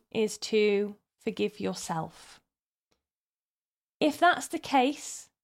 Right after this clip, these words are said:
take some time to note your worth.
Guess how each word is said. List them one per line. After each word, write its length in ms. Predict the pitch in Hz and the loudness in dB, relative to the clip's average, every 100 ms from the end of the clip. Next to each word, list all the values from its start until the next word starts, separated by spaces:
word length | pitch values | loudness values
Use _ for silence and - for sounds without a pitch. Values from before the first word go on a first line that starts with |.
| _ _ _ _ | _ _ _ _
take 300 | - 302 294 | -2 0 0
some 200 | - 294 | -2 -6
time 260 | 285 277 254 | -2 0 0
to 120 | 262 | 0
note 280 | 247 240 - | 2 2 2
your 160 | 240 226 | 0 -2
worth. 540 | 196 190 190 - | 0 -2 -4 -10